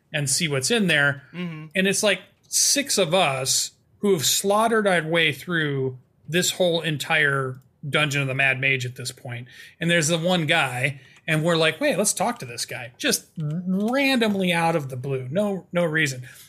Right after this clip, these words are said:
Speaker 1: Well, one, our wizard has a helm of comprehend language. So our dungeon master is really playing it well. You can understand them. They don't understand you. So he says, "Why don't you pantomime,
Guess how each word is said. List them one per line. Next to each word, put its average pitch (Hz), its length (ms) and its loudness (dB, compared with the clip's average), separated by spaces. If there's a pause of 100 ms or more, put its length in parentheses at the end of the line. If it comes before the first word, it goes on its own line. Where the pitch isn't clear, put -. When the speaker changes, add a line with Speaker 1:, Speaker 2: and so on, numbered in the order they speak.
Speaker 1:
Well, 170 140 2
one, 196 200 0 (140)
our 156 520 2 (280)
wizard 202 440 2
has 151 240 0
a 147 40 -2
helm 165 440 -2
of 165 100 -4
comprehend 139 640 -2
language. 160 480 -2
So 170 120 0
our 160 100 2
dungeon 208 340 0
master 156 300 0
is 127 100 -6
really 156 200 2
playing 139 280 -2
it 135 140 -8
well. 135 340 -2 (720)
You 185 300 2
can 220 160 0
understand 175 800 2 (180)
them. 139 720 -2 (260)
They 151 320 2
don't 175 240 0
understand 139 880 -2 (280)
you. 151 580 -2 (400)
So 165 220 0
he 190 100 4
says, 156 260 2
"Why 156 140 4
don't 185 220 2
you 170 60 -2
pantomime, 151 880 -2